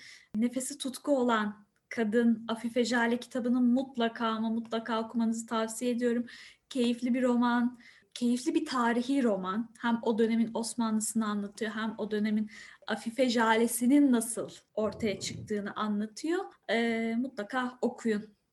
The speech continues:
Ve bizimle de yorumlarınızı, duygularınızı lütfen paylaşın. Instagram adresimiz at istirmalik sohbetler, mail adresimiz at istirmalik sohbetler at gmail nokta com. Ee, bu konuda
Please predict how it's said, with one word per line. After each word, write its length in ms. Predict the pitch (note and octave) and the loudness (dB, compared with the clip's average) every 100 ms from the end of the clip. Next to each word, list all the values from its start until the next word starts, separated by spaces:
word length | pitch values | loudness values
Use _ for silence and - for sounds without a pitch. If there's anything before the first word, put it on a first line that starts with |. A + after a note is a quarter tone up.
| _ _ C4 | _ _ 4
Ve 280 | C4+ C4 B3 | 6 6 4
bizimle 520 | A#3 A3+ C4 A#3+ A3 | 0 2 4 4 4
de 420 | C4 C4+ C4 - _ _ - | 4 4 0 -2 _ _ -6
yorumlarınızı, 1000 | G#3+ A#3 A#3+ A#3+ A#3+ A3+ A#3 A3 A3 G#3+ | 2 4 6 6 6 6 4 4 0 2
duygularınızı 960 | A#3 A#3+ G#3+ A3+ A#3 A#3 A3+ G#3 A#3 A#3 - - - - | 2 2 2 4 6 6 4 2 2 0 -8 -20 -12 -6
lütfen 420 | C4+ - A#3+ A#3 | -4 2 2 2
paylaşın. 800 | B3+ A3+ A3+ A3+ - B3 C4+ - - - - | 2 2 4 2 0 -2 -2 -6 -20 -20 -2
Instagram 540 | B3+ B3 C4+ B3 B3+ | 0 2 2 4 6
adresimiz 800 | B3 A#3 A#3 - A#3+ C#4 C#4 C4+ - _ _ _ - | 4 4 0 2 2 4 2 -2 -12 _ _ _ -6
at 120 | B3+ | -4
istirmalik 520 | - - B3+ B3 A#3+ | -6 -2 4 4 4
sohbetler, 840 | - B3+ G#3+ - G#3 - A#3 D4+ F4+ - - - - | -2 -6 -4 -2 -4 0 0 0 -2 -10 -20 -8 0
mail 320 | B3+ C4+ B3 | 4 4 4
adresimiz 680 | A3 A3+ - A3+ C#4+ D4+ - | 2 -2 0 2 2 0 -4
at 140 | B3+ | -4
istirmalik 560 | - - B3+ B3+ B3+ B3 | -4 -2 2 2 2 -4
sohbetler 640 | - B3 - A3+ A#3 B3 | -4 -4 -2 -4 0 0
at 340 | B3+ B3 B3 - | 0 -2 -4 -2
gmail 320 | B3+ A#3 G#3+ | 2 2 2
nokta 480 | G#3 G#3+ - C4+ C#4 - | -2 -4 -4 -2 -2 -6
com. 320 | - A#3+ C#4+ - - | -4 -2 -2 -4 0
Ee, 340 | A3 A3+ A3 G#3+ | 2 4 2 0
bu 100 | B3 | -2
konuda 580 | C4+ B3+ B3 B3+ - | 2 4 6 4 2